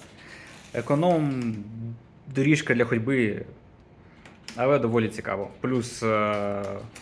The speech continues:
легко рухати, тобто взяв, е, коли потрібно постояти, навіть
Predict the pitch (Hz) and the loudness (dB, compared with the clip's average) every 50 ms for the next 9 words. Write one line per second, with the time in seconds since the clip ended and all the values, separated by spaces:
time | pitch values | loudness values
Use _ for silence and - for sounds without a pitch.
0 | - - - - - - 131 127 123 113 113 - - 123 113 113 110 107 104 98 | -20 -20 -20 -20 -12 -4 4 6 6 6 4 4 2 4 4 4 4 2 0 0
1 | 110 110 - - - - - 190 233 240 190 202 185 - - 170 165 160 156 151 | -2 -6 -10 -14 -18 -2 6 8 10 10 10 10 8 8 8 8 8 8 8 6
2 | 143 131 127 - - - - - - - 117 110 113 - 127 127 160 208 220 214 | 6 4 0 -6 -12 -20 -20 -20 0 2 2 2 4 4 4 6 8 10 12 12
3 | 196 165 - - - - - - - - 127 123 123 117 120 - 135 139 139 139 | 10 10 8 0 -10 -14 -16 -6 2 6 8 8 8 8 6 6 6 6 8 6
4 | - 127 - 147 143 131 135 135 131 127 127 - - - - - - - - - | 4 6 6 6 6 8 8 8 8 6 4 2 -4 -16 -20 -20 -20 -14 -12 -12
5 | - - - - - 180 165 - 208 202 208 202 190 180 - 165 151 143 139 131 | -10 -10 -12 4 6 6 8 10 10 10 12 12 10 10 8 6 6 6 6 4
6 | 123 - - - - - 113 - - - - - - - 117 113 107 107 110 104 | 2 -2 -8 -14 -14 -14 -14 -14 -16 -20 -20 -18 -10 -6 -4 -2 -2 -2 -4 -6
7 | - - - | -8 -12 -18